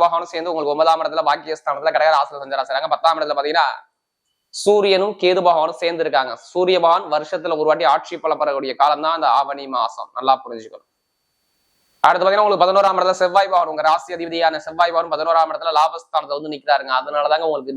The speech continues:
மிகப்பெரிய யோகம். அது மட்டும் இல்லைங்க, அஹ், கரெக்டா ஆவணி மாசம் பதினாலாம் தேதிக்கு அப்புறம் ஏன் அங்க ஒரு விஷயம்னா புத ஆதித்ய யோகம்னு சொல்லுவாங்க. இது மிகப்பெரிய ஒரு நல்ல பலனை கொடுக்கும். ஒண்ணு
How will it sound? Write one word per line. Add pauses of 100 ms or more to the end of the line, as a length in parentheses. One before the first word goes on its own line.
மிகப்பெரிய (180)
யோகம். (2000)
அது
மட்டும்
இல்லைங்க, (240)
அஹ்,
கரெக்டா
ஆவணி
மாசம்
பதினாலாம்
தேதிக்கு
அப்புறம்
ஏன்
அங்க
ஒரு
விஷயம்னா (720)
புத (120)
ஆதித்ய
யோகம்னு
சொல்லுவாங்க.
இது
மிகப்பெரிய
ஒரு
நல்ல
பலனை
கொடுக்கும். (800)
ஒண்ணு